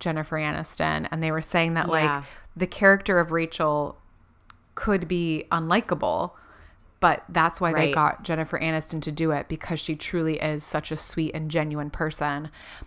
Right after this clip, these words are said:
Speaker 1: I'll have to, I
Speaker 2: She
Speaker 1: have to
Speaker 2: brought a
Speaker 1: say,
Speaker 2: warmth to it.
Speaker 1: it softened me, 'cause it's funny, 'cause I was like, "There are other people that have written into you and I on our Instagram and have been like,
Speaker 2: Yeah.
Speaker 1: I don't like Rachel either." And so I'm like, "Okay, like, this is obvi-, like,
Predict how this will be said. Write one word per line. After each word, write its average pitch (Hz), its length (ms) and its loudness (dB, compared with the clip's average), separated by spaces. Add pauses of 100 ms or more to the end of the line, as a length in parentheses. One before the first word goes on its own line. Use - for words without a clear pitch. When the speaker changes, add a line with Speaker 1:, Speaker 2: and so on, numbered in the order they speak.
(340)
Speaker 1:
I'll 190 140 6
have 196 240 2
to, - 100 -4
I 214 40 4
Speaker 2:
She 214 60 4
Speaker 1:
have 240 80 2
to - 20 -2
Speaker 2:
brought 151 240 4
a - 20 6
Speaker 1:
say, 403 140 6
Speaker 2:
warmth 175 320 0
to 135 160 -4
it. - 240 -6
Speaker 1:
it 220 200 2
softened 262 560 6
me, 202 240 2
'cause 233 220 0
it's 247 160 6
funny, 302 220 6
'cause 247 120 6
I 214 80 8
was 196 160 2
like, 185 300 4
"There 226 260 2
are 285 60 4
other 269 180 4
people 254 300 2
that 170 120 4
have 190 160 4
written 302 200 8
into 381 260 6
you 175 200 6
and 165 100 4
I 156 460 2
on 190 120 6
our 180 140 2
Instagram 180 580 4
and 180 120 2
have 170 100 -2
been 175 160 2
like, 165 240 0
Speaker 2:
Yeah. 196 340 10
Speaker 1:
I 220 140 6
don't 269 160 8
like 240 160 2
Rachel 214 380 2
either." 180 240 2
And 185 120 -4
so 208 100 -4
I'm 214 80 0
like, 226 180 -2
"Okay, 359 240 4
like, 180 220 2
this 202 200 -2
is 214 100 -2
obvi-, 185 300 0
like, 170 160 2